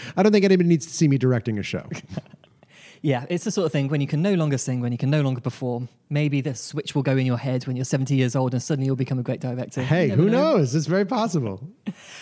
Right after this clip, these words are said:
Speaker 2: Well, the big question, the amazing big question, if you were the mayor of musical theatre, that made-up position, if you had that power, which show would you order be staged forever so you can go see it whenever you want and in which venue?
Speaker 1: Well, you're the, you are the actual mayor of musical theatre. If, if
Speaker 2: Well,
Speaker 1: I'm not
Speaker 2: no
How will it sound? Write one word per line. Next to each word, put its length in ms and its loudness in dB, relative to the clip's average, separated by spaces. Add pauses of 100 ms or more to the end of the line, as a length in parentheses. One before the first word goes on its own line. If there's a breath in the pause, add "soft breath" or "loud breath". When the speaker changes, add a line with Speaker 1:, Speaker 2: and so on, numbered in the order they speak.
(140)
Speaker 2:
Well, 160 4
the 80 6
big 200 0
question, 520 0
the 100 2
amazing 360 2
big 180 0
question, 380 -4
if 160 -2
you 100 2
were 40 4
the 80 2
mayor 360 4
of 120 -2
musical 300 0
theatre, 440 -6
that 200 -14
made-up 480 0
position, 480 -8
if 100 -6
you 80 0
had 240 -2 (220 soft breath)
that 260 -8
power, 400 -6
which 160 -4
show 260 0
would 140 0
you 80 -2
order 240 0
be 140 -4
staged 440 -4
forever 440 -6
so 160 -12
you 80 -8
can 80 -14
go 100 -2
see 240 -6
it 80 -10
whenever 320 -4
you 140 0
want 340 -4
and 180 -6
in 120 -6
which 140 -10
venue? 280 -10 (500)
Speaker 1:
Well, 160 -2
you're 220 2
the, 180 -2
you 220 2
are 240 0
the 140 -4
actual 300 -8
mayor 180 -10
of 80 -14
musical 260 -18
theatre. 300 -18 (180)
If, 140 -6
if 60 -2
Speaker 2:
Well, 260 2
Speaker 1:
I'm 100 2
not 80 4
Speaker 2:
no 60 6